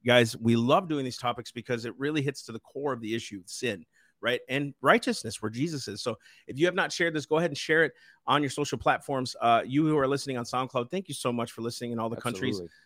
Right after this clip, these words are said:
Speaker 1: uh, all that stuff. Go ahead and subscribe, uh, wherever you're at. Uh, go to the self evident truth dot com. We still have a fifteen thousand dollar matching grant. Uh, that's still going on. We're, we're, we're, we're hitting some deep,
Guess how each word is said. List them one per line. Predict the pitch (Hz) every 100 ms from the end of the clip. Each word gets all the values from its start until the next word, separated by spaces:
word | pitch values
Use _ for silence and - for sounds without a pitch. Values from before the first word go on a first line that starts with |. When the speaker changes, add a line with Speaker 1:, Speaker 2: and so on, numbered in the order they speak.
| _
Speaker 1:
uh, | 110 120
all | 131
that | 139
stuff. | 127 127 120
Go | 135
ahead | 175 165
and | 143
subscribe, | 120 107 - 151 156 - -
uh, | 113 107 98
wherever | 117 139
you're | 127 117
at. | 131 143 -
Uh, | 107 110
go | 113 139
to | 160 131
the | 117 143
self | 151 131 127
evident | 135 131 104
truth | - 139 -
dot | 120 123
com. | 135 127
We | 117
still | -
have | 151
a | 127
fifteen | - 127 139
thousand | 131 117 120 117
dollar | 117
matching | 113 113 - 107
grant. | 123 175 - _ _ _ -
Uh, |
that's | 113 127
still | - 127
going | 127 123 120
on. | 131 165
We're, | 131 117
we're, | 98 113 101
we're, | 117 113 78
we're | 113
hitting | 104 143 139
some | - 110
deep, | 113 135